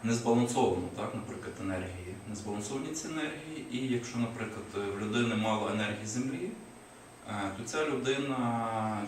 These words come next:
часто відчуває, скажімо, е, холод, тобто вона мерзне, і вон-, їй краще, вона переносить краще, наприклад, жару, ніж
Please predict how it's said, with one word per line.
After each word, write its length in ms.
часто 280
відчуває, 600
скажімо, 560
е, 80
холод, 280
тобто 220
вона 140
мерзне, 580
і 40
вон-, 160
їй 180
краще, 580
вона 160
переносить 540
краще, 360
наприклад, 380
жару, 280
ніж 140